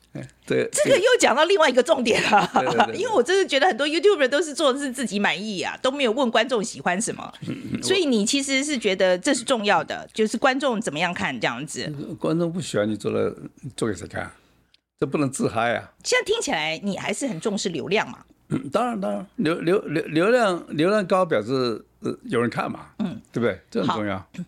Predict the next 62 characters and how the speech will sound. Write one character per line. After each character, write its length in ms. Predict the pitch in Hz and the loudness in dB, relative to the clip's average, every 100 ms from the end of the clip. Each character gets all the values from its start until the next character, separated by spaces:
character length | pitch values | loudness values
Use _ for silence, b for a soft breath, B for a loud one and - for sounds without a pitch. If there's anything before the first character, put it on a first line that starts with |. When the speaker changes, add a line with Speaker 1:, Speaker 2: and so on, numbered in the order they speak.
| - | -4
Speaker 2:
那 140 | 440 | 0
我 60 | 247 | 2
们 100 | 262 | 4
有 120 | 214 | 2
流 80 | 262 | 2
量 180 | 339 254 | 2 2
高 140 | 254 | 0
都 100 | 262 | 0
是 80 | 269 | 0
要 100 | 226 | 0
业 200 | 240 190 | 2 0
配， 180 | 262 196 | 2 2
那 140 | 240 | 0
你 100 | 175 | -2
将 140 | 220 | -2
来 100 | 208 | -2
要 140 | 160 175 | 0 0
不 80 | 160 | 0
要 80 | |
业 160 | 151 147 | -2 -4
配？ 260 | 160 120 - b b _ | -4 -6 -8 b b _
Speaker 1:
呃， 80 | 131 123 117 113 110 | 0 2 4 2 0
呃， 420 | - 120 117 117 104 - - | 0 2 4 2 0 -8 -8
呃， 140 | - - 147 - | -6 -6 -6 -10
呃， 220 | - 180 143 - _ _ - | -10 -8 -10 -12 _ _ -6
Speaker 2:
啊？ 160 | 220 | -4
Speaker 1:
看 140 | 139 120 | -2 0
看。 140 | 233 | 0
Speaker 2:
你 360 | - - _ - | 0 -10 _ -2
看 160 | - | 0
看， 200 | 269 - - - | 2 0 0 0
你 180 | 330 | 2
还 160 | 440 302 | 4 2
考 240 | - - | 2 2
虑 140 | 254 370 | 4 4
啊？ 120 | 156 | 4
Speaker 1:
<laughs> 40 | 160 | 2
没 40 | |
有。 20 | |
Speaker 2:
你 40 | 143 | 0
需 140 | 180 | 2
要 140 | - | 2
钱 320 | - - - 240 | 2 2 4 4
吗？ 100 | 381 | 2
你， 360 | 269 233 247 | 2 0 -2
Speaker 1:
不 120 | - - | 0 0
是。 220 | - 254 | 2 2
Speaker 2:
你 120 | 320 | 0
不 120 | 320 | 0
用 220 | 311 523 - | 4 4 4
吧？ 340 | 254 220 - - | 2 2 0 -2
Speaker 1:
<laughs> 120 | 180 | 0
也， 100 | 135 | -2
也 140 | 131 135 | 2 0
不 100 | 160 | 2
是 80 | |
业 140 | 233 151 | 2 2
配， 220 | 175 127 | 2 -2
其 180 | - 143 | -2 0
实 100 | 196 | 2
我 200 | 160 113 | 4 2
是 360 | 123 147 143 | 2 2 0